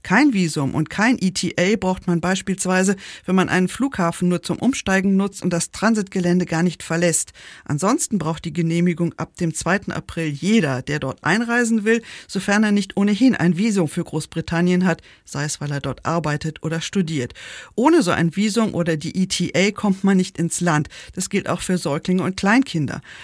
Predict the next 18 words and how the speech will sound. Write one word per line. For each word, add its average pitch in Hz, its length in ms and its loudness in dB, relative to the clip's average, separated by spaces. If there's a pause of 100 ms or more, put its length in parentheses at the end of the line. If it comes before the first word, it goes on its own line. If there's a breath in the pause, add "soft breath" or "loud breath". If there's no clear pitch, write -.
(140 loud breath)
Auch 180 140 2
für 220 180 0
die 226 160 2
muss 165 180 0
die - 160 -6
Einreise 170 520 2
elektronisch 185 580 0
beantragt - 580 -6
werden. 135 260 -10 (400 loud breath)
Wichtig 202 440 -2
ist, 247 280 -2 (260 soft breath)
die 175 100 0
Genehmigung 208 560 4
berechtigt 185 500 -2
nicht 185 240 0
automatisch 185 640 0
zur - 220 -4
Einreise. 170 640 0